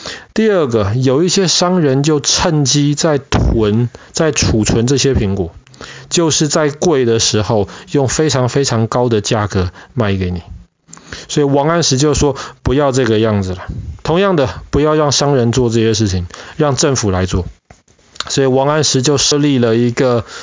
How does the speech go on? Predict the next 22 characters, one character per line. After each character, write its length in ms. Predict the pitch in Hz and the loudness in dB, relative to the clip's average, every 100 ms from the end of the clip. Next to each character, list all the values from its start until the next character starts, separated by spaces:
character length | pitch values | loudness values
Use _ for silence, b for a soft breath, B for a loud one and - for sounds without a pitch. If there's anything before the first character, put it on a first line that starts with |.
| B | B
政 220 | - 156 135 | -2 0 0
府 180 | 117 | 0
就 140 | 107 139 | 2 2
设 240 | - 147 | 2 2
立 100 | 139 | 2
了 140 | 120 120 | 2 2
一 60 | |
个 100 | 127 | 0
中 240 | 127 131 127 | 0 0 0
心。 260 | - 110 107 B B B | 0 -2 -4 B B B
这 140 | - 185 | -2 0
个 140 | 170 | 0
中 240 | - 170 170 | 0 0 2
心 260 | - 160 | 0 0
他 160 | 151 156 | 0 0
们 180 | 156 156 | 0 2
做 200 | 170 139 | 2 2
的 140 | 123 | 2
事 200 | - 131 | 0 0
情 260 | - 107 107 | 0 0 2
就 200 | 120 110 | 2 2
是 200 | 120 | 0